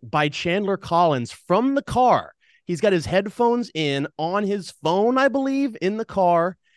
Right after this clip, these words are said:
And, uh, he's gonna join us just for a little bit here. Some crazy stuff going on in the sports scene,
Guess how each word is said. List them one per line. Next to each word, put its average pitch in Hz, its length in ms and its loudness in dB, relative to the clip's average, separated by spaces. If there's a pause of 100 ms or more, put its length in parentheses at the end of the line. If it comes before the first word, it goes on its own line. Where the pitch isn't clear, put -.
(320)
And, 139 320 -2
uh, 135 220 0
he's 151 180 -4
gonna 185 140 0
join 165 200 -2
us 156 100 -4
just 180 200 -4
for 214 140 -2
a 214 40 2
little 180 200 0
bit 147 160 -2
here. 131 200 -6
Some 139 380 -8
crazy 202 720 0
stuff 160 480 -4
going 131 280 -2
on 127 200 -2
in 113 80 -6
the 113 80 -8
sports 131 440 -6
scene, 117 440 -6